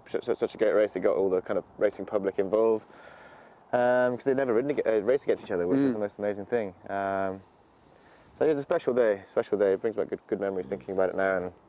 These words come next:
Speaker 1: to just even be with him now is really nice.
Speaker 2: And a bit like the, the Hennessy,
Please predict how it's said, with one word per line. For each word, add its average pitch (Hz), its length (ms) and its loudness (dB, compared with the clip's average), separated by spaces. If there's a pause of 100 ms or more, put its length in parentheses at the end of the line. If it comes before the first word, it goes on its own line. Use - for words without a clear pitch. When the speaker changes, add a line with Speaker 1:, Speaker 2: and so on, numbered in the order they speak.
Speaker 1:
to 107 80 -14
just 98 180 -10
even 92 220 -4
be 90 120 -6
with 92 140 -2
him 87 80 -6
now 92 160 -4
is 90 140 -4
really 92 140 -6
nice. 95 240 -10 (480)
Speaker 2:
And 156 120 0
a 160 40 0
bit 185 200 4
like 156 220 2
the, 139 240 4 (300)
the 123 160 -2
Hennessy, 120 640 0